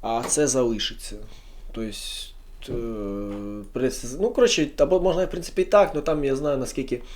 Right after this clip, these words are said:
знаю, там настройки просто злітають, так що поки що так. Коротше, все, у вас воно все <clears throat> є тут, да? І Soch, і ці фай-, ну, в даному случаї ми сохр-, ми зробили тільки ось це,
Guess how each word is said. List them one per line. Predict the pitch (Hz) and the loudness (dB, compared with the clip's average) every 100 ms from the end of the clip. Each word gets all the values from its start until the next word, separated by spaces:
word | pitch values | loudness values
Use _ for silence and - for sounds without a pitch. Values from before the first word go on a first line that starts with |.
| - - - - | -12 -12 -12 -2
знаю, | 147 | -2
там | 120 127 | 0 0
настройки | 135 - 139 113 117 | -2 4 4 4 -2
просто | - 104 104 | -8 -8 -8
злітають, | 104 - - - - | -10 -8 -8 -10 -12
так | 113 113 | -10 -8
що | - 98 98 | -8 -8 -12
поки | - 113 | -12 -8
що | 107 107 | -8 -6
так. | - - 71 - - - - - - - | -10 -12 -14 -14 -16 -16 -14 -14 -10 2
Коротше, | 160 160 135 | 4 4 0
все, | - | 2
у | 143 120 | 4 6
вас | 143 - | 4 2
воно | 131 127 | -4 -4
все | - 123 113 - - 175 - 160 156 117 - - - - | -4 -2 -2 -6 -6 -6 -4 -2 -2 -6 -14 -20 -20 -20
<clears throat> | - - - - - - - - - - | -20 -20 -20 -20 -20 -20 -20 -20 -14 -12
є | 127 151 208 | -4 0 0
тут, | 208 185 143 | -2 -4 0
да? | 156 104 98 - - - - - | 0 0 -8 -18 -20 -20 -20 -20
І | 117 | -16
Soch, | 117 - 196 190 180 - - | -8 -2 0 0 -2 -4 -8
і | 117 117 113 - | -8 -6 -8 -8
ці | 185 185 | -4 -4
фай-, | - 160 143 151 | -2 -2 -2 -2
ну, | 160 127 | -2 -4
в | 113 | -4
даному | 120 127 | -2 -2
случаї | 123 120 127 127 | -2 -4 -4 -4
ми | |
сохр-, | 123 123 127 | -6 -6 -4
ми | 131 135 123 | -2 -2 0
зробили | 127 123 117 | 0 2 0
тільки | 110 117 127 | -2 -4 -4
ось | 131 - | -4 -4
це, | 220 | -6